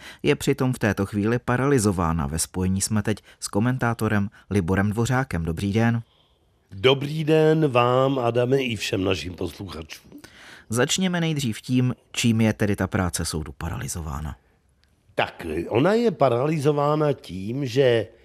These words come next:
Speaker 2: většině členů toho Nejvyššího církevního soudu už jaksi prošla platnost této jejich funkce. A na to, aby se tomu zabránilo, aby se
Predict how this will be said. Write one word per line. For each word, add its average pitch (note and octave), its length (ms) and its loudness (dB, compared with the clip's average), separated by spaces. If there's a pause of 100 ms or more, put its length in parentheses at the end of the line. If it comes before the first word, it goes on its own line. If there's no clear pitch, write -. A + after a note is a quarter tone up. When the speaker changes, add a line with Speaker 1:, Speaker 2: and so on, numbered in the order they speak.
(160)
Speaker 2:
většině C3 1400 0 (220)
členů A#2+ 680 2
toho A#2 580 4 (340)
Nejvyššího A#2+ 720 0
církevního B2 840 0
soudu A#2+ 760 0 (340)
už C3 320 -6
jaksi C3 340 0
prošla A#2+ 840 2 (300)
platnost A2+ 960 2 (280)
této A2+ 360 4
jejich G#2 360 0
funkce. B2 840 -2 (580)
A F#2+ 200 2
na B2+ 180 -2
to, A3+ 320 4
aby D3 280 2
se A2 340 2
tomu A#2+ 480 2
zabránilo, A2+ 880 2
aby A#2 180 -6
se A2 320 -4